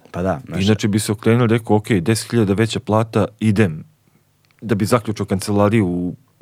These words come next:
Speaker 2: tri ili pet
Speaker 1: Mm.
Speaker 2: i ne razmišljam o tome, evo.”
Speaker 1: Da, tako da ćeš ipak
Speaker 2: Na-
Speaker 1: na kraju, vidim, da postaneš i pravnik. <laughs>
Speaker 2: Navučeš se.
Speaker 1: <laughs> Da.
Speaker 2: <laughs> To je ono što je najgore, evo.
Speaker 1: Jeste, dakle, a,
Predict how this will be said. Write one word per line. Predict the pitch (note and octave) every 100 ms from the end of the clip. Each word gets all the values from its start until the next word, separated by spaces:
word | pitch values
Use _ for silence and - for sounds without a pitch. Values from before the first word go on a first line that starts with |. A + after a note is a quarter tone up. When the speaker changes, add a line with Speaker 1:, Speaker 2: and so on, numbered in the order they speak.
| - -
Speaker 2:
tri | A#2
ili | G#2 F#2
pet | - A2+ A2+ - - _
Speaker 1:
Mm. | F2+ F2+ F2+ F2 F#2 _ _ _ _ _ _ _ _ _ _
Speaker 2:
i | G#2
ne | G2 A2
razmišljam | A2 G#2+ A#2+ F2+
o | F2+
tome, | F#2 E2+
evo.” | C#2 - _ -
Speaker 1:
Da, | F2 D2+
tako | C#2+ F2+ G2
da | F#2
ćeš | E2+ A2
ipak | -
Speaker 2:
Na- | G#2+
Speaker 1:
na | G#2+
kraju, | A2+ G#2
vidim, | G2+ G2+ G2+
da | F#2
postaneš | - F#2+ G2+ F2+
i |
pravnik. | - F#2+ C#2 - - - - A#2+ -
<laughs> | - - -
Speaker 2:
Navučeš | G2 F#2 G#2+ B2 -
se. | - - - - G#2 - -
Speaker 1:
<laughs> | A2+
Da. | B2+ - D#3+
Speaker 2:
<laughs> | B2
To | D#3+
je |
ono | B2+
što | -
je | B2
najgore, | A#2+ G#2+ A2
evo. | D#2+ D#2+ -
Speaker 1:
Jeste, | G2+ A2 G#2+
dakle, | G2 G2 G#2+ G2 - - -
a, | F#2+